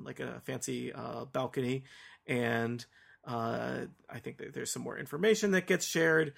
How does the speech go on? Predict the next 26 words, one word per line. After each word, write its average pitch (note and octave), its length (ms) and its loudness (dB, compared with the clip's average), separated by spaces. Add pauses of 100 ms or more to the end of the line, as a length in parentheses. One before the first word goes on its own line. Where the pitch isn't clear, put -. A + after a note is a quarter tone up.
(320)
but C#3+ 220 6
basically C#3+ 400 8
we B2 160 2
know G3+ 220 0
probably C3 400 -4
something's B2 380 -6
gonna B2+ 120 -8
go B2+ 220 -6
bad C#3+ 280 -8
pretty A#2+ 200 -10
soon, A2 380 -8 (340)
and G#2+ 320 -2
the A2+ 80 -2
Joker, A#2+ 640 -2 (300)
uh, G#2 220 -8
crashes G#2+ 540 -6
this A2+ 220 -8
date A2+ 340 -8 (320)
with B2 200 -6
the B2+ 100 -6
intent A#2 340 -8
of, A#2 340 -10
uh, A2+ 300 -10 (140)
kidnapping A#2+ 460 -8
Lois A#2+ 280 -6
Lane A#2+ 380 -10